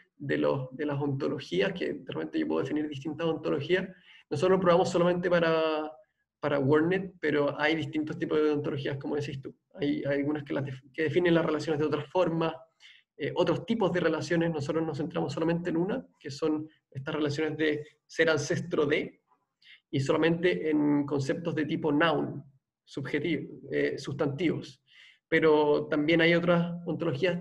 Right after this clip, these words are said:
en general son más chicas, y por eso no nos centramos en esa,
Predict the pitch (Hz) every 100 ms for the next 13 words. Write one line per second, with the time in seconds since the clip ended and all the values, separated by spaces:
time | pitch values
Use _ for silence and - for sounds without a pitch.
0 | 175 160 135 160 160 170 165 160 - -
1 | 175 180 156 - 175 143 165 131 165 165
2 | 165 165 135 165 165 160 165 196